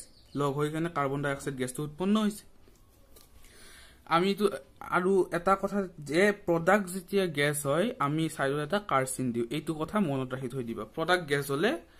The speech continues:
ছাইডত এটা কাৰ্চিন থাকে। ই বুজাইছে যে যেতিয়া গেছ হয়, তেতিয়া এইটো ওপৰলৈ উৰি, গেছটো ওপৰলৈ উৰি গুচি যায়। আৰু যদি অধক্ষেপ পৰে, মানে গেছ সৃষ্টি হয়, তেতিয়া আমি কাৰ্চিনটো তলপিনে দিওঁ।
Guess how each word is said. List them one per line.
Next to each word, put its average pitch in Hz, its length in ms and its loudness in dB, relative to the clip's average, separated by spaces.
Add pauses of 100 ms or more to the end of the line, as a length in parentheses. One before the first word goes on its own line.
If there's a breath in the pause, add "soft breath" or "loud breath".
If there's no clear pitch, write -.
(300 soft breath)
ছাইডত 156 280 2
এটা 156 400 0 (100)
কাৰ্চিন 143 400 2
থাকে। 139 280 -10 (1120 soft breath)
ই 175 220 0
বুজাইছে 170 640 4
যে 170 300 2
যেতিয়া 165 420 0
গেছ 147 480 0
হয়, 180 280 4 (680 soft breath)
তেতিয়া 160 280 2
এইটো 165 360 -2
ওপৰলৈ 165 600 2
উৰি, 151 240 -2
গেছটো 147 500 -4
ওপৰলৈ 160 400 0
উৰি 143 200 0
গুচি 123 220 -6
যায়। 107 180 -10 (560 loud breath)
আৰু 180 240 6
যদি 180 580 2
অধক্ষেপ 160 580 0
পৰে, 135 340 0
মানে 156 220 4
গেছ 156 440 4
সৃষ্টি 165 360 -6
হয়, 156 220 2
তেতিয়া 175 380 2
আমি 175 160 2
কাৰ্চিনটো 165 580 0
তলপিনে 135 520 0
দিওঁ। 110 200 -10